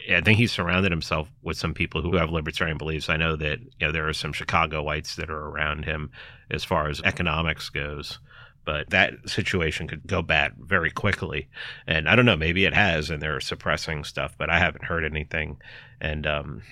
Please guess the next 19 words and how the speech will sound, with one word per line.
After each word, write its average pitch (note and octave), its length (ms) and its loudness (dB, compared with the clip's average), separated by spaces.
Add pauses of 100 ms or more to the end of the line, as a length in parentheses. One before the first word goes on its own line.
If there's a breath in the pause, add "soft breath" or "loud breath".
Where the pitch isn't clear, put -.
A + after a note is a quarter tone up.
I F2 40 0
think E2 200 2
Brazilians D#2 540 0
would D2+ 120 -12
tell D#2 260 -4
us, - 300 -6 (440 soft breath)
uh, - 160 -6
'cause F2+ 160 0
there's E2+ 180 6
a D#2 40 0
lot E2+ 340 6
of E2+ 80 6
liber-, D#2+ 280 0 (300)
a D2 140 -4
lot F#2 240 8
of E2+ 80 4
libertarians D2+ 680 -2
in C#2 100 -8
Brazil. D2 560 -4